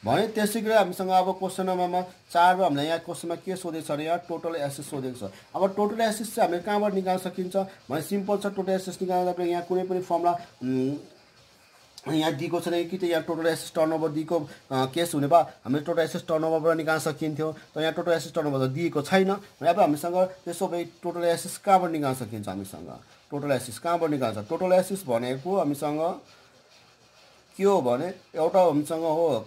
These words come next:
करेन्ट एसेट्स प्लस फिक्स एसेट्स, यसरी बुझ्न सकिन्छ। अब करेन्ट एसेट्स भनेको भर्खर माथि निकालेको तिन सय सोह्र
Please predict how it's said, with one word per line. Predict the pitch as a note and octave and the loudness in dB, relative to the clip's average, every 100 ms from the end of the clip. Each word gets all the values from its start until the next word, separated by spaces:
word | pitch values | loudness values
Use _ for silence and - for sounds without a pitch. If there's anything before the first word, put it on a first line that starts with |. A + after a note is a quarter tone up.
| - | -4
करेन्ट | C3+ C#3+ C#3+ | -2 0 2
एसेट्स | C#3+ C#3 G#3 A#3+ - - - _ _ _ _ _ _ _ _ _ _ _ _ _ _ _ - | 0 0 -6 -6 -8 -18 -20 _ _ _ _ _ _ _ _ _ _ _ _ _ _ _ -4
प्लस | F#3 G#3 B3 - - | 6 6 6 -2 -8
फिक्स | D#3+ - | -8 -4
एसेट्स, | A2 G#2 F#2 - - _ _ _ _ - | -4 -6 -14 -20 -20 _ _ _ _ -12
यसरी | D#3 - F#3 | -10 -6 -6
बुझ्न | D#3 D3 | -4 -4
सकिन्छ। | C#3 B2 A2+ G2 F2+ E2 - - _ - - - _ _ - - _ _ - - - - - | -4 -6 -6 -8 -8 -18 -20 -20 _ -20 -20 -20 _ _ -20 -20 _ _ -20 -20 -20 -6 4
अब | F3+ G#3 - _ _ _ _ - | 4 4 -2 _ _ _ _ -4
करेन्ट | F#3 G#3 | 0 2
एसेट्स | G#3 G3+ G3 | 0 -2 -2
भनेको | D3+ D#3 E3+ | -2 -2 -2
भर्खर | B2+ C3 D#3+ | -2 -2 0
माथि | D#3+ D#3 | 0 0
निकालेको | E3+ D#3 D#3 | -2 -2 -2
तिन | D#3+ E3 D3+ | -4 -4 -4
सय | E3 | -4
सोह्र | C#3+ D#3 D3+ D#3 D#3 | -4 -4 2 2 2